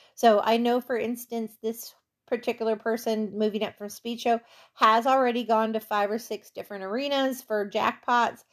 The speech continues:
and their horse is handling the jackpot scenery good. So I would say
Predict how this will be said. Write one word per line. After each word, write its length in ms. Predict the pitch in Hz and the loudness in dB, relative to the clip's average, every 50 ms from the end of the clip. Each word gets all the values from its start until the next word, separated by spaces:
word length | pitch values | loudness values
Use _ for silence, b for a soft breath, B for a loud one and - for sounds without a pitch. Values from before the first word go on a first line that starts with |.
| b b b b b | b b b b b
and 100 | 214 220 | -2 -2
their 80 | 220 214 | 0 0
horse 300 | 214 220 208 202 - 214 | 0 0 -2 -2 -4 -10
is 100 | 202 - | -12 -10
handling 560 | - 254 220 208 202 196 196 202 196 196 202 | -4 -4 -2 -2 -2 -2 -2 -2 -2 -2 -2
the 100 | 202 196 | -2 -2
jackpot 640 | 185 - 196 185 - - - - - 208 180 - - | -2 -2 -2 -2 -2 -4 -6 -6 -4 -4 -4 -4 -6
scenery 540 | - - 208 196 196 190 180 180 180 175 180 180 | -10 -10 -8 -8 -6 -6 -6 -6 -6 -8 -6 0
good. 420 | 185 202 202 190 175 - - 208 - b b b b b b | 2 4 4 4 2 0 -4 -8 -12 b b b b b b
So 360 | b - 247 226 220 208 - - - | b 4 6 6 6 4 0 0 2
I 300 | 233 247 277 320 403 370 | 4 6 6 6 6 4
would 280 | 311 262 240 196 - | 2 0 0 -2 -4
say 460 | - - 220 202 202 208 202 190 - | -6 -4 0 0 0 0 -2 -4 -6